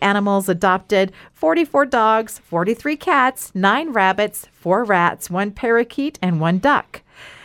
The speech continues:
The monorail in Seattle is getting remodeled. At least the access points and passenger boarding areas are. They're being expanded,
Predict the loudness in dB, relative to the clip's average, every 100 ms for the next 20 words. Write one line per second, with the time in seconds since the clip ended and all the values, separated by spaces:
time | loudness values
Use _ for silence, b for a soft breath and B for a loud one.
0 | B 2 4 2 2 2 2 4 2 -2
1 | -6 -2 0 0 -2 -4 _ _ -6 -2
2 | 0 0 0 -4 -4 0 2 2 0 0
3 | -2 -6 -18 _ _ -8 -6 -4 -4 -4
4 | -2 -2 -2 -2 -4 -2 -2 -2 -2 -2
5 | -4 -2 -2 0 -2 0 0 2 2 0
6 | -2 0 0 0 0 0 2 2 0 B
7 | B 0 0 0 -4 -6 -8 -4 -2 0
8 | 2 0